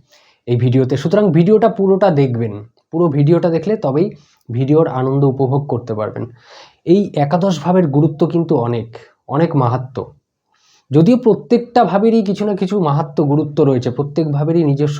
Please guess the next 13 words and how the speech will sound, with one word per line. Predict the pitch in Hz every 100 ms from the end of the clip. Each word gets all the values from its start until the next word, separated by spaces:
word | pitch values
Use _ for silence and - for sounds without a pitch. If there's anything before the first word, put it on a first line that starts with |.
| 147
নিজস্ব | 139 147 - 143
একটা | - 120
গুরুত্ব | 127 127 143
রয়েছে, | 113 107 - - _ _ -
কিন্তু | 170 180
তবুও | 185 180 190
এই | 156
একাদশ | 143 160 170 143
ভাবের | 151 160
কিন্তু | 160 165 165
অনেক | 127 143 123
গুরুত্ব | 123 123 117
রয়েছে। | 104 98